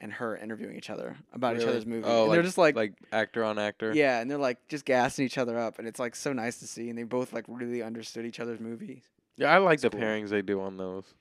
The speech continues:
Speaker 1: Yeah. I didn't watch it, but I, I saw one was, like, uh, Colin Farrell and, um, oh my gosh, what's her name?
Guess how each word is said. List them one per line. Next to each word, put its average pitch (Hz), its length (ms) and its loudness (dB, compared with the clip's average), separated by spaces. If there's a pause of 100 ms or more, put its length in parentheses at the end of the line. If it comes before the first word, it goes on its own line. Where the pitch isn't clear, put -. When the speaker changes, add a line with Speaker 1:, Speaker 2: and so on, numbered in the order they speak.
(160)
Speaker 1:
Yeah. 110 280 -8 (320)
I 156 140 2
didn't 160 180 2
watch 139 240 0
it, 123 80 -8
but 117 120 -6
I, 117 200 -2
I 120 40 -4
saw 123 160 -6
one 117 120 -6
was, 113 100 -12
like, 107 220 -8
uh, 117 360 -10
Colin 117 300 -6
Farrell 113 400 -6
and, 110 400 -16 (840)
um, 104 400 -10 (160)
oh 123 80 -10
my 107 100 -8
gosh, - 300 -16
what's - 160 -16
her - 80 -18
name? - 240 -20